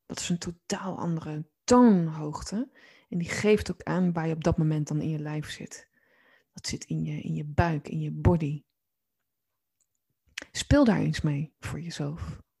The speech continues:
En wat kun je vanuit daar jezelf geven? Wat is dat dan?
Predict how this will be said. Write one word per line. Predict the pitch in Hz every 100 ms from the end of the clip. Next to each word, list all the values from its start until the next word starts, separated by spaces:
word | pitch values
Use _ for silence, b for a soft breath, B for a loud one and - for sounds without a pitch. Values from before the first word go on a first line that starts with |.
| _ b b b b b b b b b b b b b b b b b _
En | 196 185
wat | 202 196
kun | - 196
je | 190 180
vanuit | - 185 180 170
daar | 208 247 247 185
jezelf | 170 165 - 165 165
geven? | - - - 139 110
Wat | 151 160
is | 170 -
dat | 151
dan? | 180 139 151